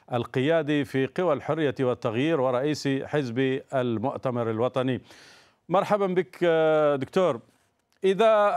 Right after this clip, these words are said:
رجعنا وقبل أن نتحدث عن السياسة نتحدث عن دموع سوداني، الدموع التي فاضت في عينيك ورآها الناس، كانت فرحاً، كانت حزناً، كانت ميلاداً جديداً، كيف تسمي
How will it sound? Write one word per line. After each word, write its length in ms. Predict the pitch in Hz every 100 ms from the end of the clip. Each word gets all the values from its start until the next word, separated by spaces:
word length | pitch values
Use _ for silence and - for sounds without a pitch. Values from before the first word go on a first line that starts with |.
| 190
رجعنا 640 | 208 208 254 175 151 156 180
وقبل 420 | 147 - 175 180
أن 180 | 185 190
نتحدث 640 | - 185 247 165 160 147
عن 160 | 135 147
السياسة 600 | 139 151 202 185 190 170 - - _ -
نتحدث 600 | 165 190 185 226 202 180
عن 280 | 170 190 165
دموع 720 | 175 190 240 214 151 113 120
سوداني، 880 | 117 - 147 151 170 156 127 110 92 - _ _ _ 160
الدموع 480 | 151 220 269 220
التي 400 | 208 202 - 190
فاضت 480 | 156 226 247 151 139
في 140 | - 131
عينيك 760 | 127 127 120 143 196 240 -
ورآها 540 | - 120 127 160 143 156
الناس، 400 | 170 220 156 -
كانت 360 | 226 240 196
فرحاً، 600 | - 220 180 - 170 202 - - _ _ -
كانت 320 | 123 135 -
حزناً، 540 | - 202 160 185 185 180 _ _ _
كانت 360 | - 160 170 170
ميلاداً 440 | 165 165 175 147
جديداً، 680 | 160 120 139 156 135 147 147 -
كيف 320 | 220 233 -
تسمي 680 | 156 131 - 143 131 131